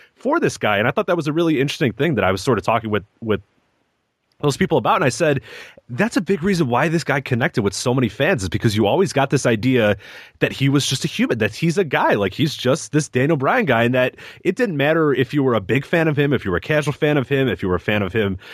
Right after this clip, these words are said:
from his I W A Mid-South days, or if you're a fan of him from his Ring of Honor days, or if you're a fan of him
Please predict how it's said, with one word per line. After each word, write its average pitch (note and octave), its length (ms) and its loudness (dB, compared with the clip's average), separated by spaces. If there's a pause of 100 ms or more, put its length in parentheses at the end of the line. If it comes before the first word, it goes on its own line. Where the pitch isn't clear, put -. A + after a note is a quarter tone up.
from G#2 260 -2
his F#2 300 0
I G#2+ 160 0
W G2+ 260 2
A F#2+ 60 2
Mid-South F3+ 540 -2
days, F3 340 0
or G2+ 100 -4
if F2+ 80 -8
you're G2+ 80 -2
a - 60 -4
fan G2+ 180 2
of F2+ 80 -4
him F2+ 80 -4
from F2 160 -6
his E2 160 -4
Ring F2+ 140 2
of G2 80 2
Honor G#3 260 2
days, F3 320 2
or A2 60 0
if E2+ 40 -4
you're F2+ 100 -8
a F2 40 -10
fan A2 220 -2
of F#2 80 -4
him G2+ 200 0